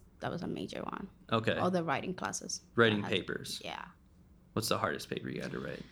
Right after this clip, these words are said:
Speaker 1: <sighs> I had to write, like, a ten page.
Speaker 2: Yeah.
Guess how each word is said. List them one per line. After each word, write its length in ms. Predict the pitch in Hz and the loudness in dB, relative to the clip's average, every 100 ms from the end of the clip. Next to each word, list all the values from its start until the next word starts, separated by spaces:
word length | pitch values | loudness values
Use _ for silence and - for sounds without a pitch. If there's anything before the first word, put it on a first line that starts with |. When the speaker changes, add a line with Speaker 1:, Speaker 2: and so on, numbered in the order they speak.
| - | -20
Speaker 1:
<sighs> 240 | - - - | -20 -6 0
I 220 | 196 196 175 180 - - - - - | 0 0 -6 -14 -16 -20 -20 -16 -8
had 120 | 180 | -2
to 80 | - | -2
write, 160 | - 143 | -2 -8
like, 200 | 143 - | -10 -10
a 140 | - - - - - - - - - - - - - - - - | -10 -10 -16 -20 -20 -20 -20 -20 -20 -20 -20 -20 -20 -20 -20 -20
ten 220 | - 170 | -12 -10
page. 460 | - - - - - - - - | -8 -10 -10 -12 -12 -20 -18 -6
Speaker 2:
Yeah. 300 | - - | -4 -4